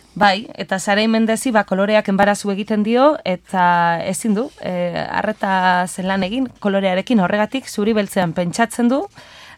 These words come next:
hasi hasieratik, eta zuri beltzean, e, sortzen du, ez da? Zuri beltzean sortzen ditu bere argazkiak. Orokorrean paisaiak eta erretratuak lantzen ditu, txikitatik hasi zen argazki kamerarekin, hasiera batean, e,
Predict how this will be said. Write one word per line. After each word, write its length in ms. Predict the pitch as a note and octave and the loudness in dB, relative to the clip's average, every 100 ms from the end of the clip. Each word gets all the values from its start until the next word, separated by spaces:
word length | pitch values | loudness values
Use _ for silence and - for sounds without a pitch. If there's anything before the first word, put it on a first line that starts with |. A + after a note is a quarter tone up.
| _ | _
hasi 240 | F#3 - G#3 | -6 -2 0
hasieratik, 760 | F#3+ A3 G#3 G#3 C4 D#4 - - | 0 0 0 0 0 -4 -8 -8
eta 220 | F#3+ - F3 E3 D#3+ D3+ D#3 | -8 -2 0 2 2 0 -2
zuri 220 | D#3 F#3 F#3+ | -4 -4 -2
beltzean, 420 | F3+ - G#3+ G#3+ | -4 -2 0 0
e, 120 | D#3 D3+ | -2 -2
sortzen 480 | G3 F#3+ - E3 | 0 -2 -2 -2
du, 100 | D#3+ C#3+ | -2 -2
ez 80 | D3 | 0
da? 140 | G3+ E3+ D3+ | 0 -2 -6
Zuri 180 | - F3+ | -6 -4
beltzean 280 | E3 F3 | -4 -4
sortzen 340 | D#3+ F3+ - E3+ | -4 -6 -4 -4
ditu 100 | F3 | -2
bere 140 | F3 | 0
argazkiak. 640 | D#3+ D#3+ D#3 F3+ E3 E3 - - - - - - | 0 -2 -10 -4 -4 -4 -12 -20 -20 -20 -20 -2
Orokorrean 460 | G3 G#3+ G#3 G#3+ F#3 | 2 2 2 2 2
paisaiak 640 | F#3 - G#3+ A3 C#4 E4+ - - - | -2 0 0 4 2 2 -6 -12 -6
eta 400 | F#3+ - F3+ E3+ | -6 -4 0 2
erretratuak 500 | E3+ G3+ F#3+ F3 F3+ F#3+ | 2 0 -4 -8 -8 -4
lantzen 380 | F#3+ G3+ G#3+ | -2 -2 -4
ditu, 240 | G#3 G3+ C#4+ D#4+ E4 - - _ | -6 -2 -2 -2 -6 -18 -20 _
txikitatik 640 | G#3+ G3+ G3+ G3 F#3 E3 - F#3 | -6 -2 -2 -2 -4 -6 -8 -8
hasi 220 | F3 G3 | -6 -6
zen 180 | G3 F#3+ | -2 -2
argazki 380 | F3+ G3 - F#3+ | -2 -4 -6 -4
kamerarekin, 680 | G#3 F#3+ F#3 F3+ - C4 B3 E3 D#3+ - | -2 -2 -2 -4 -2 -2 -4 -10 -16 -16
hasiera 380 | D#3+ - F3 E3+ | -16 -12 -8 -6
batean, 400 | E3 F3+ E3+ E3 | -6 -6 -4 -4
e, 120 | D#3 | -4